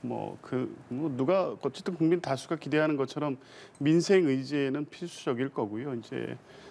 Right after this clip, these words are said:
그것보다 더 중요한 것은 지금 현 정부의 가장 핵심적인 문제인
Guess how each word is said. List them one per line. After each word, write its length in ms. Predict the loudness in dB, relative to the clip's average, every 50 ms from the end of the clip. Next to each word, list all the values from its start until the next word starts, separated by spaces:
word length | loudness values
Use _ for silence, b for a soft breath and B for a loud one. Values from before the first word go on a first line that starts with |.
| B B
그것보다 460 | -6 0 0 2 2 2 0 0 0 0
더 140 | 4 2 2
중요한 480 | 2 2 0 2 2 4 2 2 2 0
것은 300 | -2 -4 -4 -6 -6 -6
지금 640 | -8 -10 -10 -10 -8 -4 -2 0 2 2 2 0 -2
현 220 | -4 -2 -2 -2 0
정부의 1400 | 0 2 2 2 2 0 0 -2 0 0 0 0 0 0 0 0 -2 -2 -2 -2 -4 -4 -4 -4 -4 -2 -2 -2 -4
가장 260 | -6 -6 -2 -2 -2
핵심적인 420 | -2 0 0 2 2 2 2 2
문제인 440 | 0 -4 -6 -4 -2 -2 -2 -2